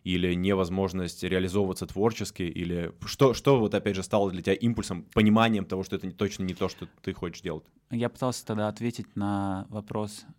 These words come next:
Speaker 2: что является моим, моей ключевой компетенцией в рамках этого бизнеса, моей или нашей компании.
Speaker 1: Мгм.
Speaker 2: И я понял, что в то-, в, стройка и девелопмент — это такой достаточно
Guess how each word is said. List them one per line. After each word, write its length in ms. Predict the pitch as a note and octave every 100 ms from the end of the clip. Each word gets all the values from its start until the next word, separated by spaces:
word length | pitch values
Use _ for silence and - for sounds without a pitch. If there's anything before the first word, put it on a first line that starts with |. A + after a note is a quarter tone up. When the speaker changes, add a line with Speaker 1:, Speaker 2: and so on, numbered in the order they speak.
| B2
Speaker 2:
что 320 | - - A#2
является 880 | G#2+ G#2 G#2 G2 - - F#2 F#2 F#2 -
моим, 380 | F#2+ G2+ G#2 - -
моей 260 | G#2 G#2+
ключевой 460 | G#2 G2 - G#2 G2
компетенцией 760 | G2 G2 G2+ C#3 D#3+ - F#2+ G2+ _
в 40 | G2+
рамках 320 | F#2+ F#2 -
этого 160 | - F#2
бизнеса, 320 | F#2+ F2+ F#2+
моей 320 | F2 G2 A2
или 120 | F#2+
нашей 280 | F2 F2 -
компании. 480 | F#2 F2 F#2+ F#2+ F#2+
Speaker 1:
Мгм. 100 | - - - - - - _ -
Speaker 2:
И 80 | G2+
я 280 | G2+ G#2+ B2+
понял, 300 | C3+ B2+ A2
что 600 | - - G#2 G2+ G2+ G2+ - _ _
в 80 | _ -
то-, 120 | -
в, 600 | - - - - A2 A2+
стройка 600 | - - - B2+ C#3+ -
и 500 | G#2 F#2+ - G#2 G2 F#2 -
девелопмент — 460 | G2+ A2+ A2 G2 F#2
это 80 |
такой 240 | F2 - G2
достаточно 640 | - G#2+ G2 - G2